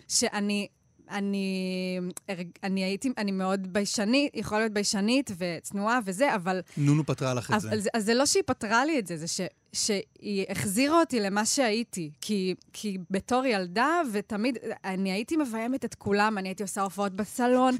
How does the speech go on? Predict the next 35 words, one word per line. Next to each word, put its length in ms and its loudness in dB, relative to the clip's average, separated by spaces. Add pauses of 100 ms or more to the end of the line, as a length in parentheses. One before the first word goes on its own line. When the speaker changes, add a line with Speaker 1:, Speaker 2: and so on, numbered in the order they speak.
(120)
Speaker 1:
<laughs> 160 -12
אני 200 -2
הייתי, 360 -6 (260)
הייתי 280 -2 (260)
טסה 320 2
עם 80 4
המחשבות 440 0
שלי, 220 2
וגם, 360 2 (280)
לצור-, 280 0
גם, 220 4 (340)
כאילו, 220 4
הייתי 240 2
כל 180 4
פעם, 220 6
אה, 180 4 (280)
מקבלת 520 0
את 140 -6
ה-, 380 -2
את 100 -6
המקום 400 2
הזה 260 4
של, 280 0
כאילו, 460 -2 (400)
שואו 460 2
והתפרעות, 720 -2 (120)
כשצ-, 460 -6
כשזה 240 -4
בא 120 0
עם 300 2
איזשהו 460 0 (100)
הומור, 300 0
עם 120 -2
איזושהי 320 0
בדיחה. 460 -2